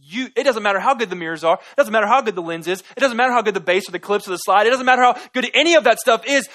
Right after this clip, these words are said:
because the image that you are looking at is fuzzy. You cannot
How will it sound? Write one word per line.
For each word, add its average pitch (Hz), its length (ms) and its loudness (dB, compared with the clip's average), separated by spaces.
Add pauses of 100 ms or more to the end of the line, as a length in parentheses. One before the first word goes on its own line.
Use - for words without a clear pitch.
(100)
because 240 260 0
the 220 160 -6 (240)
image 311 320 0
that 285 140 4
you 285 140 2
are 285 80 4
looking 294 260 0
at 262 420 4
is 254 260 -2 (240)
fuzzy. 226 440 2 (120)
You 254 140 -2
cannot 285 680 2